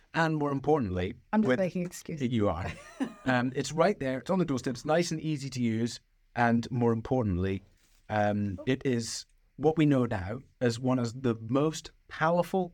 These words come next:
Speaker 1: antidepressants we have available to ourselves.
Speaker 2: Mm.
Speaker 1: So let's use that. Like, that and exercise are the two most powerful antidepressants we have.
Speaker 2: Mm.
Speaker 1: Let's stop taking silly pills.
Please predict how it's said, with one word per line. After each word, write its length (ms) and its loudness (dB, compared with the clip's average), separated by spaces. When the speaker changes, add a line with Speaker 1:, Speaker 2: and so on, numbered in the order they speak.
Speaker 1:
antidepressants 1200 0
we 220 2
have 180 0
available 420 0
to 160 -6
ourselves. 460 -4
Speaker 2:
Mm. 180 -6
Speaker 1:
So 340 -2
let's 240 -2
use 120 0
that. 240 -8
Like, 120 -4
that 400 0
and 180 -2
exercise 760 -2
are 100 2
the 100 -2
two 240 0
most 220 4
powerful 320 0
antidepressants 840 -2
we 100 -6
have. 200 -8
Speaker 2:
Mm. 120 -20
Speaker 1:
Let's 100 -2
stop 280 0
taking 280 2
silly 260 0
pills. 480 0